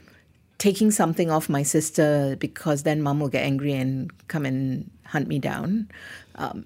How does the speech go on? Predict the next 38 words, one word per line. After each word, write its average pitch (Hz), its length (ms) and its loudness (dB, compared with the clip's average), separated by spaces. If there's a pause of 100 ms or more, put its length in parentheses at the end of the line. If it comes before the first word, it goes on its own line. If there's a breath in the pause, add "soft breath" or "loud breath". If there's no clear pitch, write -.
later 185 320 2
it 156 160 4
might 147 300 0
be, 143 480 0
I'll 160 180 2
just 147 240 -4
play 143 180 2
up 151 140 0
in 131 100 0
school 196 440 2
because 143 380 -2
that's - 180 -4
the 160 60 2
only 156 180 0
way 147 160 2
mom 147 280 0
will 135 80 -2
come 143 260 -2
in 151 160 0
and 135 160 0
she'll 139 180 0
have 147 180 -4
to 131 80 -6
meet 139 340 -4
teachers, - 440 -10
et - 80 -16
cetera. - 280 -10 (360 loud breath)
I'm, 247 240 4
I'm 254 80 6
not 311 180 2
saying 220 240 4
it's - 160 -2
a 185 60 -2
conscious - 720 0 (440)
thing 156 300 0
that - 180 -6
they 135 120 0
do, 139 400 0